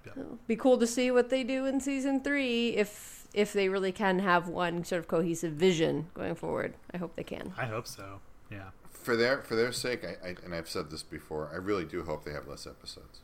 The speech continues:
Speaker 3: Like, eight to ten would be
Speaker 2: Hmm.
Speaker 3: better. It would, it would force them to focus a bit more, and they
Speaker 1: We'll see.
Speaker 3: can't
Speaker 1: They
Speaker 3: go
Speaker 1: may
Speaker 3: off
Speaker 1: end
Speaker 3: on
Speaker 1: up
Speaker 3: too
Speaker 1: with
Speaker 3: many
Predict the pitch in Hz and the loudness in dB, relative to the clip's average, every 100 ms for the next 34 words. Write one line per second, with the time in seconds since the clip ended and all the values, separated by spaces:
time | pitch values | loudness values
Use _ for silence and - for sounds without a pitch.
0 | - - - 98 87 - - 80 67 220 | -18 -18 -8 -8 -8 -12 -10 -10 -2 0
1 | 196 165 - 69 71 - - - - - | 2 0 -6 -14 -14 -18 -20 -20 -20 -20
2 | - - - - - 110 120 113 110 110 | -20 -20 -20 -16 -2 2 4 4 2 0
3 | - 110 107 107 98 98 - 98 90 90 | 2 4 4 -4 -6 -6 0 0 2 -2
4 | - - 78 82 90 - 82 80 78 78 | -2 -6 -8 -6 -4 -4 -6 -4 -4 -8
5 | 82 85 143 - 92 92 - - 135 131 | -4 0 0 0 0 -2 -8 -2 2 2
6 | 131 143 156 - 87 | 2 2 0 -4 -4